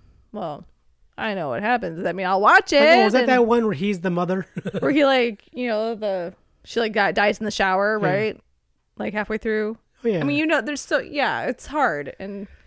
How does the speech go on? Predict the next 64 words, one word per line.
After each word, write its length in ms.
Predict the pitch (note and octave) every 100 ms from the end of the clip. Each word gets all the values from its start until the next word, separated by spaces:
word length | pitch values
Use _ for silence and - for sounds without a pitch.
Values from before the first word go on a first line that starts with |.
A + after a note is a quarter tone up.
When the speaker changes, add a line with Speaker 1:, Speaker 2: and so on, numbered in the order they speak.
| _
Speaker 2:
But 60 | D#4
Speaker 1:
so 0 |
Speaker 2:
yeah, 60 | D4
Speaker 1:
it's 80 | F4+
Speaker 2:
I 40 |
Speaker 1:
hard 160 | F#4+ F#4
to 60 | G4
Speaker 2:
don't 60 |
Speaker 1:
put 180 | - E4+
myself 460 | D#4+ D#4+ D4 C#4+ D4
into 280 | C4+ - B3
that. 360 | G#3+ F#3 -
'Cause 140 | - F4
I 80 |
think 140 | G#4+ F4+
we've 160 | E4
tried 260 | - E4+ E4+
that. 200 | A3 F#3
Like, 260 | G#3+ G3 _ _ _ _ _ _ _ _
I 40 | B3
think 140 | F#4+
we 80 | F#4
talked 160 | E4+
about 200 | D#4 C#4
with 80 | G#3
the 120 | B3+
others. 520 | C#4+ G#4+ F3 D3 - _ _ -
If 120 | A#3
you 140 | C4
look 240 | B3+ C#4+ D4
at 200 | B3+ B3
it 180 | B3 G#3
as 260 | G#3+ A#3
a, 260 | A#3 G#3 F#3+
"I've 100 | A3
never 200 | A#3 A3
seen 220 | A3+ A#3+ A#3
this," 340 | B3 - -
Speaker 2:
Like, 160 | G3+ G3+
are 160 | F#3+
there, 120 | F3+ B3
Speaker 1:
when 180 | D4 D4+
do 60 |
Speaker 2:
when 120 | D4+ A3+
are, 20 |
Speaker 1:
you, 80 | A3+
Speaker 2:
when 140 | G#3+
are 80 | A3
their 160 | F#3 E3 -
Speaker 1:
when 160 | G#3+ C#4
are 60 | D4
their 100 | -
Speaker 2:
clues? 200 | - C#4+
But 60 | A#3+ D3 C3
Speaker 1:
clues? 120 | - -
'Cause 180 | C#4+
you 120 | B3+ C#4
know, 400 | D4+ C#4+ A#3 -
you 140 | A#3 C4+
know 160 | D4+
Hitchcock 480 | A3 B3 - G3+ C3+
sprinkled 420 | - - A3+ G#3
them 140 | G3+ D#3
everywhere. 640 | - G3 F#3+ D3+ A#1 B1+